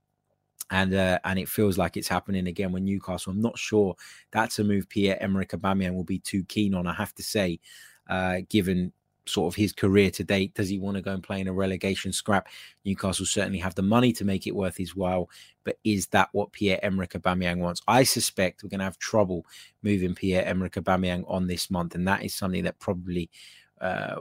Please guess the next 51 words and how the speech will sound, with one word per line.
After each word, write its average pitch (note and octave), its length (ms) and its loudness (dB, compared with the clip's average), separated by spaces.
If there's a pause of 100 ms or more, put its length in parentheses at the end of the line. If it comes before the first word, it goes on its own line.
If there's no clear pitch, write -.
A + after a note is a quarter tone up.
will F#2+ 220 -4
have F2+ 200 -4
to G2+ 120 0
wait F#2+ 280 2
until F#2 280 -4
the F2 80 -6
summer, F#2 360 0
unfortunately. F2 580 -4
But F2+ 140 -2
he A2 200 8
is A2 100 8
being G2+ 300 2
linked, G2 240 -2
as F2+ 100 -8
I F2+ 40 -4
say, F2+ 340 -2 (400)
with G#2 180 4
a G2+ 60 4
move F#2+ 280 2 (120)
to G#2+ 120 -2
Newcastle G2 600 0
United. G2 500 -2 (400)
Um, A#2 300 6
the B2 60 2
final E3+ 300 12
thing D3+ 160 2
I B2 40 -2
wanted A#2+ 240 -2
to G#2 80 -12
just G#2+ 160 -8
quickly G#2 240 -6
touch B2 260 -2
on A2 100 -2
before G2 300 -2
we G#2 100 0
take G#2 280 -4
a G#2 40 -4
few G#2+ 180 -2
of G#2 60 -2
your F#2+ 120 -4
questions G#2 440 -4
for G2 100 -10
the F#2+ 60 -6
last F#2+ 240 -4
sort - 120 -12
of - 60 -16
ten G2 180 -6
minutes F#2 240 -8
of F2+ 60 -10
the F#2 40 -6
show G2+ 320 2